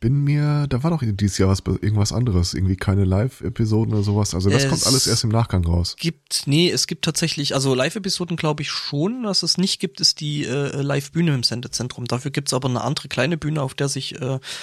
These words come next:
Speaker 2: also
Speaker 1: Ah,
Speaker 2: neben
Speaker 1: okay.
Speaker 2: den Vor-, Vortragssälen, äh, wo sich dann auch viele, äh, kleinere Podcaster rumtreiben.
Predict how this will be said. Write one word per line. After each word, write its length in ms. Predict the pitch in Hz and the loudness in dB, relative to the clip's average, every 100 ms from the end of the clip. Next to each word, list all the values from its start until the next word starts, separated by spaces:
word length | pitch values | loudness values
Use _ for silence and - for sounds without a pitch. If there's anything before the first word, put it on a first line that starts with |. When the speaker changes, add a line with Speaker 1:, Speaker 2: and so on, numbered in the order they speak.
| - - - _ _ _ - | -14 -18 -20 _ _ _ -2
Speaker 2:
also 300 | 127 123 107 | 2 2 0
Speaker 1:
Ah, 160 | 139 151 | 0 2
Speaker 2:
neben 140 | 127 | 2
Speaker 1:
okay. 120 | 95 113 | 2 0
Speaker 2:
den 200 | 85 82 - | -2 -4 -4
Vor-, 240 | 160 156 | -2 0
Vortragssälen, 760 | - 151 160 - 156 156 156 127 | -2 -2 -2 0 0 0 -2 -2
äh, 420 | 127 127 135 131 | -2 0 -2 -2
wo 140 | 131 | 0
sich 300 | 131 135 - | 0 -2 -4
dann 180 | 123 123 | -4 -4
auch 140 | - | -6
viele, 600 | - 143 139 131 131 127 196 | -6 -2 0 0 0 -4 -6
äh, 280 | 156 127 127 - _ | -4 -2 -4 -8 _
kleinere 480 | - 120 135 127 117 | -2 0 0 -2 -2
Podcaster 580 | - - - 120 - 113 | -4 -8 -2 -2 -2 -4
rumtreiben. 840 | 123 117 113 - - 113 110 113 | -2 -2 -2 -4 -2 -2 -4 -10